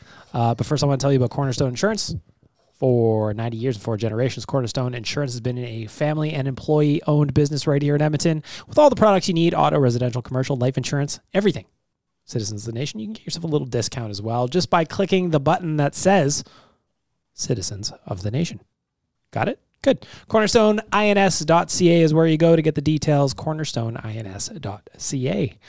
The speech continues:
So now the Oilers have about twenty-ish million.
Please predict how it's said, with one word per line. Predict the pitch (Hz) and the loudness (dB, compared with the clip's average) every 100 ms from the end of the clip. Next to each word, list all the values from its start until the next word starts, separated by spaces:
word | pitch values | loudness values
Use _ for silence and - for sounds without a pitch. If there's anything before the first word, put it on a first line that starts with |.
| - - - | -20 -18 -8
So | - 214 156 190 - _ _ _ _ _ _ _ _ - | 2 4 4 2 -4 _ _ _ _ _ _ _ _ -2
now | 151 175 117 120 170 - _ | 2 2 2 -2 -6 -12 _
the | - | -4
Oilers | 120 123 135 | 0 2 2
have | - 117 120 | 0 0 2
about | 120 110 - - | 2 2 0 -8
twenty-ish | - 127 127 135 113 143 - | -6 -4 -2 -2 0 0 0
million. | 127 107 107 156 | 2 2 2 0